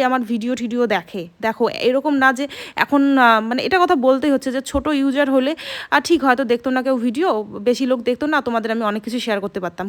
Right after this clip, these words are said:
কিন্তু যেহেতু শ্বশুরবাড়িতে থাকি আর গুনে গুনে আমার পা ফেলতে হয়, সেটাও মাথায় রাখবে, সেটা কথা মাথায় রাখবে, বর বাড়িতে থাকে না। তো কেউ যদি আমাকে কিছু বলে যায় না, তাকে কিন্তু আমি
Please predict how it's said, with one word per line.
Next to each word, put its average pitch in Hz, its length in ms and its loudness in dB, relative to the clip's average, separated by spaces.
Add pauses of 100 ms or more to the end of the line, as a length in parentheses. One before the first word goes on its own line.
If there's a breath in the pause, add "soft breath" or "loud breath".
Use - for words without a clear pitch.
কিন্তু 285 240 0 (440 loud breath)
যেহেতু 294 200 4 (100)
শ্বশুরবাড়িতে 262 480 4
থাকি 240 240 0
আর 254 140 4
গুনে 277 240 6
গুনে 269 200 4
আমার 247 200 2
পা 220 160 2
ফেলতে 233 280 2
হয়, 185 180 0
সেটাও 269 220 2 (140)
মাথায় 247 280 2
রাখবে, 196 220 0 (460)
সেটা 247 220 -2
কথা 269 140 4 (100)
মাথায় 220 220 2
রাখবে, 202 160 2 (100)
বর 220 180 8
বাড়িতে 247 280 6
থাকে 214 220 0
না। 160 40 -4 (460 loud breath)
তো - 140 -4
কেউ 294 200 6
যদি 285 180 4
আমাকে 262 240 4
কিছু 294 140 2 (120)
বলে 247 180 6
যায় 285 160 6
না, 254 120 6
তাকে 240 200 0
কিন্তু 254 180 4
আমি 254 80 0